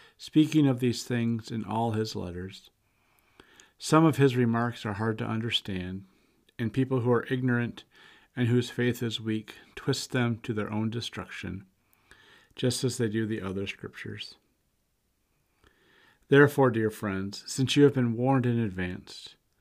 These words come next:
be on guard so that you aren't led off course into the errors of sinful people and lose your own safe position.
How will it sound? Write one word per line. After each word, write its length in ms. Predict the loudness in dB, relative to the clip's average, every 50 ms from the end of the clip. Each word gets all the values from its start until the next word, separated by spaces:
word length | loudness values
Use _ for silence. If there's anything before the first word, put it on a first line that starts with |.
| _ _ _ _ _ _ _ _ _ _ _
be 180 | 4 6 6 8
on 200 | 8 6 4 4
guard 500 | 2 2 0 0 0 0 -2 -4 -6 -10 -14 -20 -20 -20
so 200 | -10 -4 0 2
that 240 | 2 2 0 0 -2
you 100 | -2 0
aren't 320 | 2 0 0 0 -2 -4
led 200 | -2 -2 -4 -4
off 300 | -2 -2 -4 -4 -4 -8
course 600 | -10 -8 -6 -6 -6 -6 -8 -10 -14 -16 -20 -20 _ _ _ _
into 220 | -4 -2 -2 0
the 180 | -2 -2 -2 -2
errors 380 | 0 0 2 4 4 2 2 0
of 140 | -4 -8
sinful 380 | -6 -6 -4 -4 -4 -4 -6 -8
people 440 | -8 -8 -10 -8 -8 -8 -8 -8 -10 _ _ _ _ _ _ _ _ _ _ -20 -20 -20 -20 -20 -20 _ _ _ _
and 160 | 0 2 4
lose 320 | 6 8 8 6 4 2 0
your 200 | -4 -4 -4 -2
own 300 | -2 0 0 0 -2 -4
safe 460 | -4 -6 -4 -4 -2 -4 -4 -6 _
position. 640 | -10 -10 -8 -8 -8 -8 -8 -10 -10 -10 -12 -14